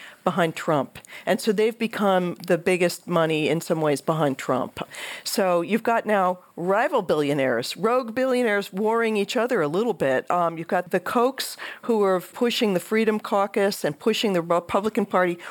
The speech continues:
way far to the right. And then you've got the Mercers who are with Trump. So they actually came to blows with each other a little bit over the health care bill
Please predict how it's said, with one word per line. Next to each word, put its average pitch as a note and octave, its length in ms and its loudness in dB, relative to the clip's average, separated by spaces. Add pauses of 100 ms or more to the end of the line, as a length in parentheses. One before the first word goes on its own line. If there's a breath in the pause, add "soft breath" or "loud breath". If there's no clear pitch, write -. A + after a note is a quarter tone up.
(160 loud breath)
way B3 640 0
far D3+ 260 0
to D3+ 80 0
the D#3 100 -2
right. C#3+ 300 0 (340 loud breath)
And G#3 180 0
then G3+ 140 2
you've G3 100 -2
got G3+ 220 -2
the G3+ 60 2
Mercers F#3+ 520 0
who G3 100 0
are E3+ 120 4
with E3+ 200 0
Trump. - 460 0 (240 loud breath)
So F#3+ 400 0
they F3+ 220 4
actually F3+ 300 0
came F3+ 260 0
to - 100 -4
blows F3 520 2
with E3+ 120 0
each D#3 220 0
other D#3+ 200 4
a D#3 60 2
little D#3+ 160 4
bit D#3+ 220 0
over D#3+ 220 2
the D#3 100 2
health F3 300 0
care C3+ 180 2
bill C3+ 340 0